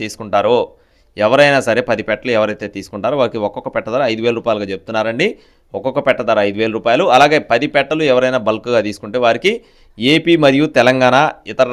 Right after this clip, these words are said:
రాష్ట్రాలకు కూడా ఫ్రీగా ట్రాన్స్‌పోర్టేషన్ ఉంది ఫ్రెండ్స్. ఏపీ మరియు తెలంగాణ దాదాపుగా ఇతర రాష్ట్రాలకు కూడా ట్రాన్స్‌పోర్ట్ చేస్తారండి. మహారాష్ట్ర కానీ కర్ణాటక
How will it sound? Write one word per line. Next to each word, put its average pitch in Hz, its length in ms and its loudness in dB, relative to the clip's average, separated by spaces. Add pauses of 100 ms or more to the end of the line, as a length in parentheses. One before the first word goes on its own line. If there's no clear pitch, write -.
రాష్ట్రాలకు 120 440 0
కూడా 151 200 4
ఫ్రీగా 170 320 4
ట్రాన్స్‌పోర్టేషన్ 123 540 -2
ఉంది 113 180 -10
ఫ్రెండ్స్. 160 240 -6 (240)
ఏపీ 123 260 -6
మరియు 107 200 -4 (100)
తెలంగాణ 107 360 -2 (1200)
దాదాపుగా 147 460 6
ఇతర 127 220 0
రాష్ట్రాలకు 123 340 0
కూడా 113 120 -4
ట్రాన్స్‌పోర్ట్ 110 400 -4
చేస్తారండి. 107 480 -2 (140)
మహారాష్ట్ర 110 360 0 (100)
కానీ 110 120 -6 (120)
కర్ణాటక 104 360 -4